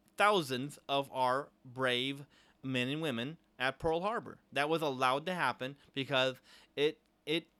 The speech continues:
created this, the urgency. "Oh, well, th-, they hate us. We must hate them back."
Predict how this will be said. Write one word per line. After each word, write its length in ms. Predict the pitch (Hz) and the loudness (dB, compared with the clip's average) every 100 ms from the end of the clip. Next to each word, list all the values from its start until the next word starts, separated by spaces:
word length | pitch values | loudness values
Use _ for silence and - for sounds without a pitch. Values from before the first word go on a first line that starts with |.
| _ _ | _ _
created 580 | - 165 165 202 139 143 | -8 0 4 6 4 0
this, 220 | 143 139 | 0 -2
the 340 | 143 147 143 - | -6 -4 -4 -2
urgency. 600 | 156 226 196 135 120 127 - - | 2 2 2 -4 -2 -4 -6 -4
"Oh, 160 | 185 165 - | -4 -4 -6
well, 300 | 214 226 202 | -4 -4 -6
th-, 300 | 202 226 247 | -12 -10 2
they 180 | 233 254 | 4 6
hate 240 | 240 302 | 6 6
us. 180 | 233 147 - | 6 4 -2
We 160 | 262 311 | 2 4
must 260 | 269 202 | 6 4
hate 240 | - 269 - | 0 -2 0
them 220 | 285 220 | -2 4
back." 460 | 269 320 226 - | 6 6 4 0